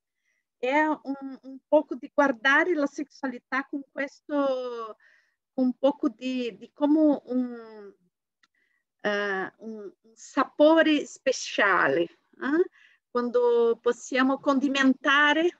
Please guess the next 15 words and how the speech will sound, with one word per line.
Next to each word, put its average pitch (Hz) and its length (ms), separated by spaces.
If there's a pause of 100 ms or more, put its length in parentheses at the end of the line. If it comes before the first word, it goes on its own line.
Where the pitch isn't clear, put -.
(160)
condimentare 254 760
la 254 160
vita, 208 560
ok? 254 420 (600)
Portare 294 580
un 302 160
condimento 269 880 (540)
a 302 680
un, 262 420 (100)
una 262 300
cosa 269 400
banale, 214 640
una 214 220
cosa, 240 540 (580)
eh, 202 840